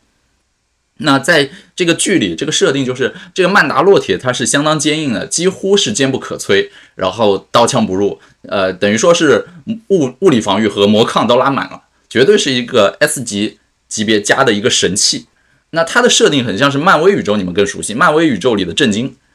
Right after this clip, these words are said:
就是瓦坎达里面很盛产的那种矿藏啊，也是美国队长的盾牌，然后还是，还是什么其他的，好，还是那个吧，呃，幻视还是谁身体的原件之类的，反正就是震惊这个材料。嗯，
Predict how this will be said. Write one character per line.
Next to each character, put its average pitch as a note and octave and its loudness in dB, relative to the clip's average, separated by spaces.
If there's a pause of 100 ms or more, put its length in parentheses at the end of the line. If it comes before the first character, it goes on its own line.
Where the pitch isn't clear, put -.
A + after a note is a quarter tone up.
(200)
就 - -4
是 B2 0
瓦 A#2+ 2
坎 D#3 -2
达 D3+ 4
里 A2 0
面 G2 0
很 G2+ 0
盛 - 0
产 F#2+ 0
的 F#2+ -2
那 A2+ 2
种 F#2 -2
矿 G#2 -2
藏 A2+ 0 (300)
啊， G2+ -2
也 G2+ 4
是 B2 -2
美 G#2 0
国 A2 4
队 C3+ 2
长 F#2 -2
的 F#2 -6
盾 A#2+ 0
牌， E2+ -6 (320)
然 G#2 -14
后 B2 2
还 G2 0
是， D3 -2
还 A2 -2
是 C#3 -4
什 A2+ -6
么 F#2 -4
其 - -8
他 G2+ 0
的， F#2+ 0
好， F#2+ 0
还 A2+ 0
是 D#3 -2
那 D#3+ -4
个 - -4
吧， F#2 -4 (320)
呃， G2 -2
幻 C#3+ 2
视 C#3+ 0
还 G2 0
是 F#2+ -2
谁 F2+ 0
身 C3 -2
体 C3 -6
的 F2+ 0
原 E2+ -6
件 D3 -2 (120)
之 G2 -6
类 E2+ 0
的， E2 -6
反 - -6
正 F#2 -2
就 A2+ 2
是 A2 0
震 C3+ 2
惊 C3 -6
这 A2 -10
个 G2 -2
材 - -8
料。 A#2 -2 (520)
嗯， C#3 -2